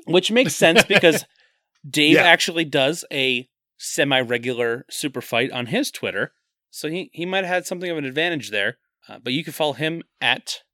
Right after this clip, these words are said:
Speaker 1: Heavy Handed Hero on Twitter, and you can follow us at Cape Podcasters. We're also on Facebook and Instagram at the same name.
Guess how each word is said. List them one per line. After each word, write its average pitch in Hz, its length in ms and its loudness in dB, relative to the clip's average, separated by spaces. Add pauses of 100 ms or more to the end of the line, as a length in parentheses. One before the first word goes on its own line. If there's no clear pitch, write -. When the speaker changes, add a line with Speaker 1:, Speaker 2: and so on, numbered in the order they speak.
(100)
Speaker 1:
Heavy 143 280 -6
Handed 123 320 -10
Hero 104 480 -4 (220)
on 101 160 -12
Twitter, 113 320 -6
and 113 100 -10
you 123 60 -6
can 131 120 -8
follow 127 480 -2
us 139 280 -6 (100)
at 123 260 -6
Cape - 240 -12
Podcasters. 147 600 -6
We're 143 140 -6
also 160 240 -6
on 143 120 -8
Facebook - 520 -10
and 147 140 -10
Instagram 151 500 -8
at 135 100 -12
the 139 60 -20
same 151 300 -12
name. 156 220 -6